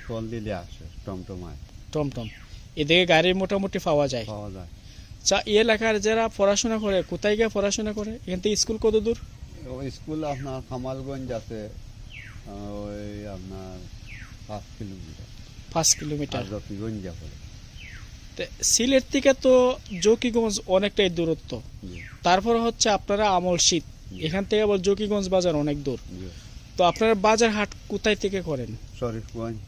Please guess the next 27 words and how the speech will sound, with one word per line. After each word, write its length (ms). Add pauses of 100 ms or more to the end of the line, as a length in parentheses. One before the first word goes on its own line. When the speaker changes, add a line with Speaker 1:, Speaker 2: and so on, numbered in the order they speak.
(500)
Speaker 1:
সোনাখার, 500
কালীগঞ্জ। 440 (1500)
Speaker 2:
এইগুলোর 500
থেকে 260
বাজার 320 (140)
করেন। 200
Speaker 1:
জি। 320
Speaker 2:
কালীগঞ্জ 460
তো 100
আরো 160
সামনে 360
অনেক 300
দূর। 160 (120)
Speaker 1:
জি। 160 (720)
Speaker 2:
তো 60
বা-, 240
লোকাল 340
বাসে 240
যান? 200
Speaker 1:
লোকাল 520
বাসে। 580
Speaker 2:
লোকাল 240
বাসে 220
যান। 160 (460)
আপনার 320
ছেলে 280
মেয়ে 220